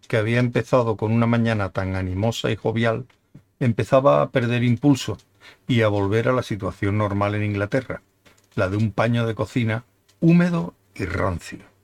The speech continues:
Richard cogió un taxi, que lo llevó a su destino en pocos minutos. «Deberían deportarlos a todos», dijo el taxista cuando paró. «¿A quién se refiere?»,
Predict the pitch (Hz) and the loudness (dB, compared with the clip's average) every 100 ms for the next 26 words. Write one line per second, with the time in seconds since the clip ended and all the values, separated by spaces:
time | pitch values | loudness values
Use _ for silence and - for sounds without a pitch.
0 | _ _ _ _ _ _ _ _ _ - | _ _ _ _ _ _ _ _ _ -4
1 | 156 165 - 117 - _ - 101 - 113 | -2 0 0 0 -2 _ -8 -4 0 0
2 | 107 - - - 95 - _ _ _ - | 0 -2 -4 -8 -14 -18 _ _ _ -6
3 | 104 101 95 98 143 151 135 131 101 - | -4 -2 -2 0 2 2 0 -4 -6 -2
4 | 135 117 113 117 - 95 87 85 98 135 | 0 2 2 -2 -4 -4 -4 -4 -2 -2
5 | - - - _ _ _ _ _ _ _ | -4 -14 -20 _ _ _ _ _ _ _
6 | _ _ _ _ 107 104 95 110 139 147 | _ _ _ _ -2 0 0 2 2 2
7 | 131 104 87 - 127 131 139 - 98 - | -2 -4 -10 -4 -2 0 -2 -2 -2 0
8 | 110 - - - - _ _ _ _ _ | 0 -2 -16 -20 -20 _ _ _ _ _
9 | _ 113 110 - 104 110 - - 127 - | _ -2 0 0 -2 -2 -4 -4 -6 -2
10 | 147 - 98 90 - - - _ _ _ | -4 -2 -4 -4 -4 -8 -12 _ _ _
11 | _ _ _ _ _ _ _ _ _ _ | _ _ _ _ _ _ _ _ _ _
12 | - 107 120 92 90 85 - 120 127 | -10 0 0 0 -4 -6 -4 -4 -4